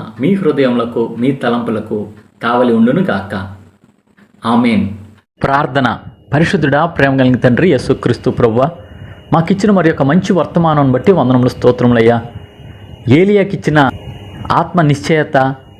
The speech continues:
విశ్వాసము, సహనము మేము కూడా కలిగి ఉండేలాగా సహాయం చేయండి అయ్యా. మేము అనేక సార్లు భవిష్యత్తు గురించిన ప్రణాళికలను, పథకాలను రూపొందించుకుంటాం ప్రభువా. నీ యందు విశ్వాసం ఉంచడం, నీ యందు సహనం కలిగి ఉండటం మాకు లేదని చెప్పి ఒప్పుకుంటూ,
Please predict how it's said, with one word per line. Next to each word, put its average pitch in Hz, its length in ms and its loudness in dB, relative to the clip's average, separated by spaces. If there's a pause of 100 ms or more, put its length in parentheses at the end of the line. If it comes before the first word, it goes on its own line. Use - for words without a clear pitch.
(120)
విశ్వాసము, 143 580 0
సహనము 127 520 0 (460)
మేము 185 240 4
కూడా 196 180 4
కలిగి 151 260 2
ఉండేలాగా 139 300 2
సహాయం 131 420 -2
చేయండి 123 260 0
అయ్యా. 120 200 2 (120)
మేము 131 180 2
అనేక 143 260 2
సార్లు 139 460 2 (640)
భవిష్యత్తు 180 400 0
గురించిన 156 560 0 (300)
ప్రణాళికలను, 160 640 2
పథకాలను 165 580 0
రూపొందించుకుంటాం 131 760 0
ప్రభువా. 120 360 0 (580)
నీ 156 100 6
యందు 175 200 4
విశ్వాసం 160 500 0
ఉంచడం, 147 360 2
నీ 147 60 4
యందు 147 400 4 (200)
సహనం 180 380 0
కలిగి 170 200 2
ఉండటం 147 300 0
మాకు 131 180 0
లేదని 143 480 2
చెప్పి 131 160 0
ఒప్పుకుంటూ, 131 520 0